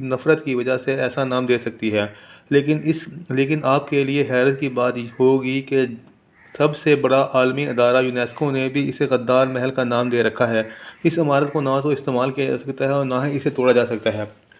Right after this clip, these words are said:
اور نہ ہی اس کا نام تبدیل کیا جا سکتا ہے۔ اس بات کا اندازہ لگا لیجئے کہ وہ شخص کس قدر بدبخت تھا جس کی نفرت تاریخ کا حصہ بن کے رہ گئی۔ اس دنیا میں آج تک کروڑوں اربوں انسان گزر چکے ہیں جن سے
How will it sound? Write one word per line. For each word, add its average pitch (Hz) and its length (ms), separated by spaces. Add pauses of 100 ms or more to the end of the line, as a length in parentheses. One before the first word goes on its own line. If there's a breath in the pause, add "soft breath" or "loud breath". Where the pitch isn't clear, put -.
(420 loud breath)
اور 156 100
نہ 156 200
ہی 170 100
اس 165 100
کا 170 100
نام 139 240
تبدیل 127 320
کیا 123 160
جا 120 100
سکتا 117 340
ہے۔ 110 100 (520 loud breath)
اس 170 160
بات 156 280
کا 170 80
اندازہ 147 280
لگا 131 260
لیجئے 143 380
کہ 147 140
وہ 135 240
شخص - 360
کس 175 200
قدر 151 280
بدبخت 127 600
تھا 131 220
جس 131 280
کی 156 120
نفرت 139 540
تاریخ 135 400
کا 135 160
حصہ 135 200
بن 127 200
کے 117 120
رہ 107 160
گئی۔ 104 140 (180)
اس 156 140
دنیا 170 220
میں 180 140
آج 160 220
تک 160 160
کروڑوں 151 320
اربوں 147 260
انسان 139 360
گزر 131 160
چکے 139 300
ہیں 139 140 (520 loud breath)
جن 160 240
سے 165 200